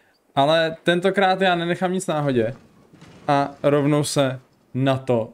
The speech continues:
vrhnem. Tato bitva je podle mě fakt super. Musím říct, že jsem byl až příjemně překvapený, jak, jak hustá ta bitva bude. A... No,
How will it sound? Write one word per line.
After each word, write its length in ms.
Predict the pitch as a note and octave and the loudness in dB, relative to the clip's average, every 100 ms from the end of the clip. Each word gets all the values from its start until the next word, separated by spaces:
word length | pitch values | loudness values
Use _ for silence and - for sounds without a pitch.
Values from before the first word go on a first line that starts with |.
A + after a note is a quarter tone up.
| - | -14
vrhnem. 520 | A2+ A#2 C3+ A#2 G2 - - - - - - _ _ _ _ _ _ - | -8 -2 -2 -2 -6 -10 -20 -20 -20 -20 -20 _ _ _ _ _ _ -2
Tato 340 | E3 A3+ A#3 | 0 2 2
bitva 320 | F#3+ D#3 C#3 | 0 2 2
je 140 | C3 B2+ | 2 0
podle 180 | C#3 | -2
mě 100 | D3 | -2
fakt 400 | D3 - E3 D#3+ | -6 -2 -2 -2
super. 420 | - B2+ A2+ G#2 - | -12 -4 -2 -2 -8
Musím 240 | C3 B2 D#3 | -10 -6 -6
říct, 100 | D3+ | -6
že 100 | D3+ | -6
jsem 260 | D#3+ D3 | -6 -4
byl 440 | D3 D3+ D3 D3 - _ _ _ _ _ _ _ | -2 0 -2 -4 -14 _ _ _ _ _ _ _
až 160 | F3+ - | -8 -8
příjemně 480 | - - F#3+ G3 F#3+ | -8 -2 0 0 0
překvapený, 580 | F#3+ F3 - D3 B2+ | -2 -2 0 0 0
jak, 300 | B2 B2 - - - - - _ _ _ | 0 -2 -6 -20 -20 -20 -20 _ _ _
jak 180 | D3+ C#3 | -2 0
hustá 340 | D3 C3 D3+ C#3 | -2 0 0 2
ta 100 | C3+ | 0
bitva 240 | C#3 C#3+ | -2 -4
bude. 260 | B2+ G#2 F#2 - - - _ _ _ _ _ _ _ _ | -4 -4 -6 -14 -20 -20 _ _ _ _ _ _ _ _
A... 640 | B2 B2+ B2+ B2+ B2 B2 B2+ _ _ _ _ _ _ _ _ _ _ _ _ - | 0 2 2 0 -2 -4 -10 _ _ _ _ _ _ _ _ _ _ _ _ -6
No, 400 | G#2 B3+ G#3 - | -2 0 -2 -10